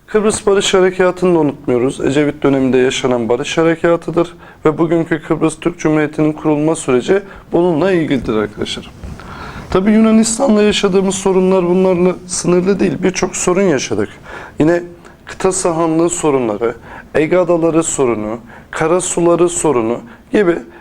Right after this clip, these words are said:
birçok sorun yaşanmıştır. Kıta sahanlığı, e, deniz bittikten sonra denizin kullanım hakkıdır. Yani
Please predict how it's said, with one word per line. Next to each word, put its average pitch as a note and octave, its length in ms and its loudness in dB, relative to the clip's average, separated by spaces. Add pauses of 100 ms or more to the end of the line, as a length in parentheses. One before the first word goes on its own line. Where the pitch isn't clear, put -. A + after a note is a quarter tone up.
(140)
birçok G#3 840 -2
sorun F3 400 0
yaşanmıştır. - 720 -8 (400)
Kıta - 300 -2
sahanlığı, F#3+ 760 0 (340)
e, C#3 40 2 (960)
deniz E3+ 420 0
bittikten G#3 520 0
sonra C3+ 420 0 (540)
denizin F3+ 560 2
kullanım F#3 560 0
hakkıdır. C3 520 -2
Yani C#3 320 0